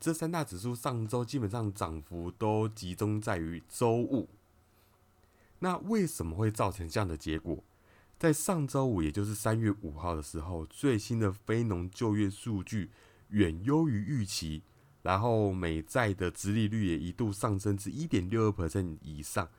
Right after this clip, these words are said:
然后回落到一点五五percent。非农数据呢，现值是三五，三十七万九千，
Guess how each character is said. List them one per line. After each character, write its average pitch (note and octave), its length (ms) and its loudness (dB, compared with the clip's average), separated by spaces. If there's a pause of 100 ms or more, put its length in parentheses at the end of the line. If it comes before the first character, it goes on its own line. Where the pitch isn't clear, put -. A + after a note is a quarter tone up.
(240)
然 E2+ 100 2
后 A2 80 4
回 F#2+ 260 2
落 A2+ 180 4
到 G#2 260 0
一 C3+ 160 -6
点 A#2 200 0
五 F2+ 260 -2
五 E2 40 -2
percent。 D2+ 400 -4 (1300)
非 A#3 140 8
农 G3 140 6
数 G3 180 0
据 F#3+ 160 2
呢， C3 300 4
现 C#3 320 2
值 G2+ 240 -2
是 F#2 580 0
三 - 460 -4 (360)
五， - 240 -10 (180)
三 C3 300 0
十 A#2 140 -2
七 A#2 260 -2
万 A#2 240 2
九 D#2+ 300 -2
千， A2 500 0